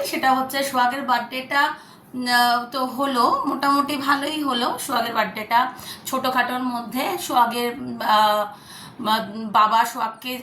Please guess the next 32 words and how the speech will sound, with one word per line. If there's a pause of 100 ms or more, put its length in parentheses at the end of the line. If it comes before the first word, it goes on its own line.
আমাকে
যে, (160)
আহ, (380)
মান্থলি,
আহ, (120)
টাকাটা
দেয়, (260)
তো (180)
সেখান
থেকে
হাজার
টাকা (100)
এক্সট্রা
দিয়েছে
সোহাগের
বার্থডের
জন্য।
তো
আমরা
হ্যাপি
হয়ে
গেছি। (600)
তো (640)
হাজার
টাকায়
বার্থডে
হয়
না, (400)
but (160)
আমাদের
মধ্যবিত্ত
মিডল